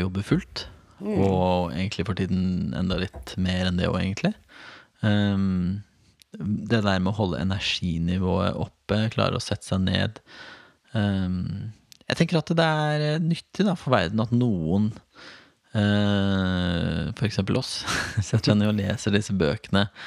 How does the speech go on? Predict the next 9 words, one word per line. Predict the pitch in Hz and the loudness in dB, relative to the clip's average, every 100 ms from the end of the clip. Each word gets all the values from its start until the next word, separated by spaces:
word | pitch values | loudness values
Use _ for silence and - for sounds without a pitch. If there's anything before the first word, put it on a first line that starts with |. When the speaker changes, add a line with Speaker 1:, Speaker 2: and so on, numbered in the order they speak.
| - - - 101 | -16 -18 -8 0
Speaker 1:
eh, | 98 95 95 92 92 92 92 | 2 4 2 2 2 2 0
drøfter | 98 107 - - - | 2 0 0 -2 0
disse | 90 - - | 0 -2 -2
tingene, | 90 90 90 90 92 104 - | 0 2 2 2 2 -4 -2
tenker | 113 107 - 87 87 | 0 0 0 -2 2
høyt, | 87 90 _ - - - - - - _ _ - | 0 0 _ -20 -20 -20 -20 -20 -20 _ _ -4
snakker | - 117 98 | 0 2 2
oss | 85 87 | 2 2
imellom, | 87 98 101 | 2 2 0